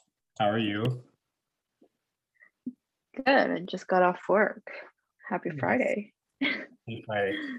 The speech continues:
Speaker 1: Congratulations on the new job. I saw it's been
Speaker 2: Thank you.
Speaker 1: in weekend?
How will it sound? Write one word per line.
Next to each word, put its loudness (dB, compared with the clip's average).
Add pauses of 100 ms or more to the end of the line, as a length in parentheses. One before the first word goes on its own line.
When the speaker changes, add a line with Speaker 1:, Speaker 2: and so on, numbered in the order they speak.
(120)
Speaker 1:
Congratulations 4
on 0
the -2
new -8
job. -6 (100)
I -12
saw -8 (220)
it's -12
been -8
Speaker 2:
Thank 4
you. 0
Speaker 1:
in -2
weekend? -4